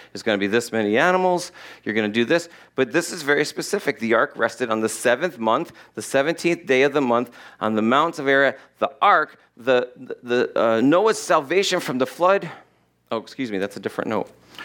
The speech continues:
"After bearing the waters of God's judgment and saving Noah and his family, the ark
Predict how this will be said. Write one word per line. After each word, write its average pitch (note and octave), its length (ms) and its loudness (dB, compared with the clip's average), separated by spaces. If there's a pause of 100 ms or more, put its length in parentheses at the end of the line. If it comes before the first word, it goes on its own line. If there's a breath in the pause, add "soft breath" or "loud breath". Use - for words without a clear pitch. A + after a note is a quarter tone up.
(260 loud breath)
"After F3 300 0
bearing E3 720 2 (680 soft breath)
the C#3+ 120 2
waters F#3 460 2
of C#3+ 140 -2
God's C3 320 0
judgment B2+ 520 0 (720 loud breath)
and C3 160 0
saving G3+ 560 0
Noah F#3 260 4
and C3+ 180 0
his C3 160 -2
family, F3 400 2
the C3 200 0
ark F3 340 2